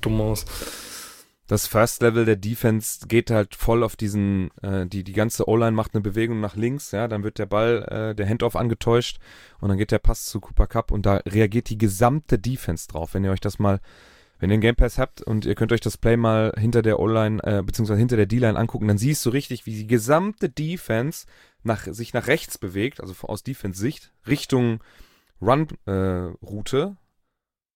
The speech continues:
Speaker 2: Auch die Corner und Safeties, die auf der linken Seite stehen und eigentlich dafür, äh, den Tight End und für, für, für Cooper Kupp da stehen.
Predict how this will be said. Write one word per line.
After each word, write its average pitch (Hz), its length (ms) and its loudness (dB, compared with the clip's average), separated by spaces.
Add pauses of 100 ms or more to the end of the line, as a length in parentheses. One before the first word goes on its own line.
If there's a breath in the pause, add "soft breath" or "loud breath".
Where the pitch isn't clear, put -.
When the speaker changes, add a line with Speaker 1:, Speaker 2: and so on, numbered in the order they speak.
(280)
Speaker 2:
Auch 151 220 4
die 139 640 0
Corner 151 400 2
und 117 140 -2
Safeties, 160 420 -2
die 117 140 2
auf 90 100 2
der 107 120 2
linken 113 260 0
Seite 104 180 -2
stehen 117 240 -2
und 107 100 -4
eigentlich 110 280 -4
dafür, 110 480 2 (420 loud breath)
äh, 104 220 -2
den 104 160 -2
Tight 117 260 2
End 110 180 -2
und 107 220 -6
für, 101 320 -4
für, 98 320 -2
für - 180 -4
Cooper - 240 0
Kupp - 220 -4
da 98 100 0
stehen. 117 360 0